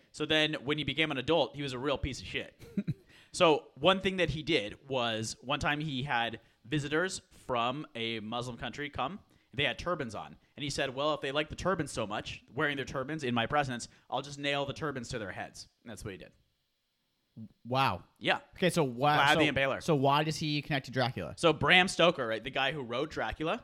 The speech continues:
Speaker 2: Yeah.
Speaker 1: he wrote about, he, he read about Vlad the Impaler.
Speaker 2: And
Speaker 1: he was
Speaker 2: wrote,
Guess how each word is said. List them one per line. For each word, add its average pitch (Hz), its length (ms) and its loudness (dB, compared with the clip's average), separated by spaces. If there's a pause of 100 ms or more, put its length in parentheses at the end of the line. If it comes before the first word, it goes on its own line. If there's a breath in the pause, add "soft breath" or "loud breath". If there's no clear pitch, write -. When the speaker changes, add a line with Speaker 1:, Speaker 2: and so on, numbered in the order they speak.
(160)
Speaker 2:
Yeah. 110 340 0
Speaker 1:
he 190 120 -2
wrote 180 280 6
about, 156 260 2
he, 165 160 -2 (440)
he 135 120 -14
read 160 240 6
about 123 380 2
Vlad 131 340 4
the 123 160 0
Impaler. 104 420 -6
Speaker 2:
And 139 120 4
Speaker 1:
he 151 60 4
was 156 120 6
Speaker 2:
wrote, 117 40 6